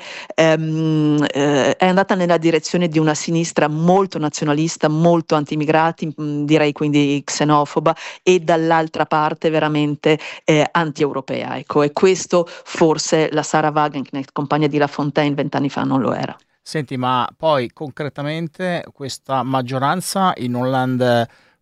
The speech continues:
Speaker 2: povero, eh, composto da una popolazione anziana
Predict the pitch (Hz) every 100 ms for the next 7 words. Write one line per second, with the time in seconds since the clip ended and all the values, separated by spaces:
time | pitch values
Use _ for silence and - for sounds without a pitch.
0 | _ - 160 143 117 113 104 98 98 -
1 | 135 127 127 143 139 151 - 156 151 139
2 | 139 147 139 - 160 143 143 - 151 120
3 | 113 107 104 104 -